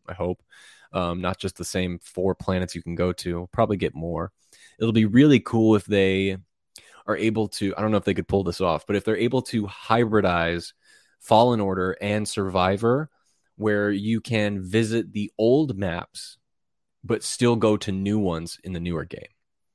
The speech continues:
Um, that might be impossible. I don't really understand game, D L C, that kind of stuff, but who knows? We'll have to wait and see. I think it looks cool. Grand Inquisitor, look, they're, they're really loving the Inquisitors right now with Obi-Wan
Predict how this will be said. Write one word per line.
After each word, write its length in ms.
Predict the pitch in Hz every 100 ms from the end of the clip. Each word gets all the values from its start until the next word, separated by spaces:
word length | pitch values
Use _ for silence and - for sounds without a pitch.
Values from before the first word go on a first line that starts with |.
| _ _ _ _ -
Um, 440 | 98 92 90 85 - _ _ _ -
that 120 | 117
might 160 | 113 110
be 120 | 110
impossible. 520 | 98 104 101 104 104
I 40 | 90
don't 120 | 101
really 180 | 98 92
understand 580 | 92 - 92 90 90 - _ _ _ 98
game, 520 | 90 95 95 95 92
D 160 | 90 92
L 100 | 90
C, 380 | - 95 90 90
that 160 | 85
kind 100 | -
of 80 | 87
stuff, 240 | - 87 -
but 200 | 82 - - - - - - - - _ _ _
who 80 | 139
knows? 220 | 127 -
We'll 100 | 98
have 80 | 107
to 60 | 107
wait 80 | 95
and 80 |
see. 180 | 98 87 -
I 80 | 127
think 100 | 185
it 60 |
looks 160 | 180 -
cool. 320 | 208 196 180
Grand 520 | 131 143 120 156 180
Inquisitor, 600 | 175 160 165 160 165 160
look, 200 | 139 131
they're, 260 | 135 123 -
they're 160 | 92 113
really 760 | 107 139 151 147 139 135 127
loving 640 | 90 110 117 120 123 117 110
the 100 | 104
Inquisitors 540 | 95 110 104 98 92
right 180 | 90 80
now 160 | 78 69
with 120 | -
Obi-Wan 720 | 95 104 101 98 95 92 95